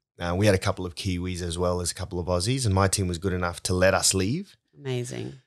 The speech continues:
Speaker 1: Before the border shut, some Japanese teams held their foreigners there. So, you know, there were guys who were
Speaker 2: Wow.
Speaker 1: stuck there with their families stuck here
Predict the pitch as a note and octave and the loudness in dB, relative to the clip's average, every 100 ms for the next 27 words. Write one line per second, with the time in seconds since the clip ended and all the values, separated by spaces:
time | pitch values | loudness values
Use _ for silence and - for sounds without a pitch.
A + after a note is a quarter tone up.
0 | _ G2+ - A2 G#2 E2+ G#2 G2+ F#2 - | _ -4 4 4 4 4 4 4 4 4
1 | A#2+ - - A#2 A2+ G#2+ - G2+ F#2 G2+ | 4 4 4 4 2 -6 -8 -10 -4 0
2 | F#2+ - G#2 G2+ G2 - G2 G2 F2+ G2 | 2 6 6 6 2 4 4 4 2 4
3 | G#2 C#3+ C3 - F#2 G2 F2+ G2 A#2+ G#2+ | 4 4 2 0 -2 -2 -4 4 4 4
4 | G#2 G2 F#2 - - G2 E2+ E2 B2 D#3+ | 0 -2 -2 -6 -4 -2 0 2 0 0
5 | G#2+ G2 F#2+ F2+ - G2 G2+ F#2+ - F#2+ | -6 -6 -8 -10 0 2 2 2 0 0
6 | E2+ - G#2 E2+ B2+ | -4 0 2 2 0